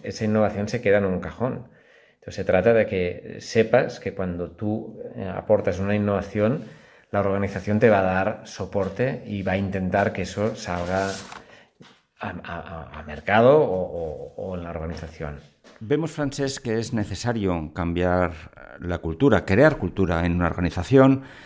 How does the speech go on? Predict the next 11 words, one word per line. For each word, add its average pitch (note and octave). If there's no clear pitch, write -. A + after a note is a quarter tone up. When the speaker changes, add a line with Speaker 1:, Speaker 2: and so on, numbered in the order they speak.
Speaker 2:
y -
cambiar G2
cultura. F2+
Qué G2+
difícil F#2
es F#2
cambiar E2+
culturas. E2+
Hablando E3+
de E3+
cultura, D3